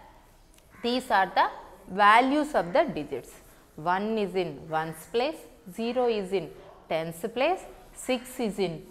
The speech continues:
hundreds place, nine is in thousands place, eight is in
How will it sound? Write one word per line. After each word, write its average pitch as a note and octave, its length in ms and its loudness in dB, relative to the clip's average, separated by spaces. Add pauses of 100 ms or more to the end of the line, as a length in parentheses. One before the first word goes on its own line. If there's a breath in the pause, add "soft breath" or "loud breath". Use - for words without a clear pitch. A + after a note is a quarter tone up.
(280)
hundreds E3 520 -6
place, C#4 380 0 (380 loud breath)
nine A#3 360 2
is G3+ 160 -2
in E3+ 220 -4 (320)
thousands G3+ 540 -2
place, A#3 320 -4 (420)
eight G3+ 320 -2
is A3 160 -4
in F#4 200 0